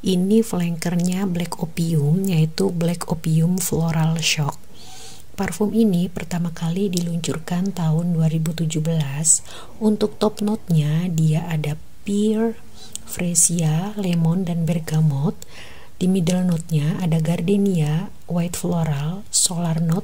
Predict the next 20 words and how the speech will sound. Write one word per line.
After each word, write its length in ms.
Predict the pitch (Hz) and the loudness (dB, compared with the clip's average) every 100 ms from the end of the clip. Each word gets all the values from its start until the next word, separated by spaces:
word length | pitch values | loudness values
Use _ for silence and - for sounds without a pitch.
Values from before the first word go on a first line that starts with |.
| - | 0
dan 240 | 262 262 - | 2 2 2
orange 480 | 180 185 180 160 165 | -2 0 0 0 0
blossom. 720 | 175 175 - - 139 147 208 - - - - | 0 2 2 2 2 0 0 -4 -10 -12 -4
Sementara 560 | - 180 180 170 165 202 | 0 2 2 0 -2 -2
di 160 | 196 | -2
base 240 | 175 170 - | 2 2 2
note-nya 400 | 156 - 175 196 | 0 2 0 2
dia 240 | 185 190 165 | 0 0 0
ada 160 | 160 | 0
coffee, 640 | - 165 156 - 147 156 - - | 0 -2 0 0 0 0 -2 -4
white 320 | 170 165 - 170 | -2 -2 -2 0
musk, 480 | 175 190 - - | 4 6 6 4
dan 240 | - 156 160 - | 0 0 0 0
amberwood. 640 | 160 156 156 156 151 151 - - - _ _ _ _ - - - - - - | 2 4 2 0 -2 -4 -8 -14 -18 _ _ _ _ -16 -14 -14 -14 -10 -6
Untuk 400 | 185 196 180 165 | -4 -4 -6 -8
opening-nya 640 | - 175 196 208 180 170 170 | -6 -2 2 2 2 2 2
dia 160 | 180 170 | 0 -2
itu 240 | - 214 | 0 2
citrusi 720 | - - - 185 - 190 185 | 2 0 -2 2 4 4 2
ya, 240 | 147 160 | 2 0